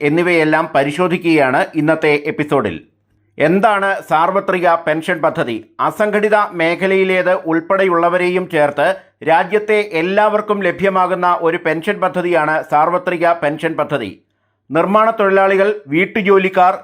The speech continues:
വിവിധ ഡെലിവറി തൊഴിലാളികൾ എന്നിവർ അടങ്ങുന്ന അസംഘടിത മേഖലയിൽ നിന്നുള്ളവർക്ക് സർക്കാർ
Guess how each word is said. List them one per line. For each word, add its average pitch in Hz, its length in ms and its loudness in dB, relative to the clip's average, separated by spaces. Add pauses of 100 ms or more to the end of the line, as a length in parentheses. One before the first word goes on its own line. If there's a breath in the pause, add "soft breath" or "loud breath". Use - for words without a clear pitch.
വിവിധ 180 420 -2 (220)
ഡെലിവറി 190 460 2
തൊഴിലാളികൾ 185 640 2
എന്നിവർ 185 420 0
അടങ്ങുന്ന 160 400 0 (460 soft breath)
അസംഘടിത 208 560 0
മേഖലയിൽ 196 540 0
നിന്നുള്ളവർക്ക് 175 640 0 (140)
സർക്കാർ 175 400 0